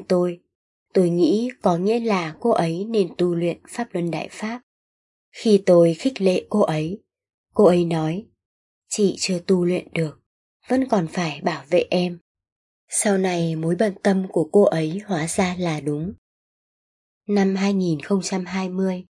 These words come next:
tôi bị bắt vì phát tài liệu giảng chân tướng Đại Pháp. Trong lúc bị giam ở đồn cảnh sát, người duy nhất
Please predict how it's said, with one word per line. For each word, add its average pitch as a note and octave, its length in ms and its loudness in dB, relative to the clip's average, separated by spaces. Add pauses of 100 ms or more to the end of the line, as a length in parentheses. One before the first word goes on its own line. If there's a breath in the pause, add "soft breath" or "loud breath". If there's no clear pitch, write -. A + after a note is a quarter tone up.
(320)
tôi F3 300 0
bị - 220 -2
bắt A#3 160 -2 (180)
vì E3 180 -2
phát B3+ 300 -6
tài F3+ 180 -4
liệu D#3+ 200 -4
giảng D3+ 240 -6
chân F3+ 280 -4
tướng D#3 200 -2
Đại F#3+ 220 -4
Pháp. A#3 280 -8 (680)
Trong F3+ 240 -2
lúc A3 180 -4
bị A3 220 0
giam E3+ 360 -4
ở E3 180 -4
đồn D3+ 200 -2
cảnh C#3+ 240 -6
sát, G#3+ 320 -6 (640)
người F3 260 0
duy G3+ 220 0
nhất A#3 220 -2